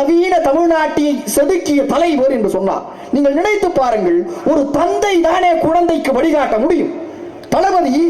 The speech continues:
தந்தையாய் வழிகாட்டிய தலைவரே என்று எழுதியிருக்கலாம், ஆனால் அவர் அப்படி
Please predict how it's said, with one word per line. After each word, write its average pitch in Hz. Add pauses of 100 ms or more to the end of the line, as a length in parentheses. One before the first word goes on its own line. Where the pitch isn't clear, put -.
(260)
தந்தையாய் 359
வழிகாட்டிய 349 (100)
தலைவரே 359 (100)
என்று 339
எழுதியிருக்கலாம், 285
ஆனால் 247
அவர் 554
அப்படி 285